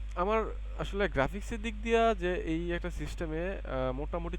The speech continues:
চলতেছে হাই সেটিংসে, আহ, এক হাজার আশি পিক্সেলে, এটা আলহামদুলিল্লাহ। আর অনেক গেমস আছে, মানে, যারা ইউটিউবার আমার, মানে, হাই রিকমেন্ডেড করে, তারা, আহ, প্রত্যেকটা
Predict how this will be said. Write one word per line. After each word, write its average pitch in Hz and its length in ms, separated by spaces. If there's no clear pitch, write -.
চলতেছে 220 500
হাই 143 280
সেটিংসে, 156 680
আহ, 123 600
এক 127 80
হাজার 135 160
আশি 135 180
পিক্সেলে, 135 540
এটা 139 220
আলহামদুলিল্লাহ। 127 600
আর 135 60
অনেক 143 300
গেমস 160 260
আছে, 190 180
মানে, 143 300
যারা 143 280
ইউটিউবার 151 720
আমার, 120 540
মানে, 123 240
হাই 120 300
রিকমেন্ডেড 156 540
করে, 131 260
তারা, 123 340
আহ, 120 80
প্রত্যেকটা 175 680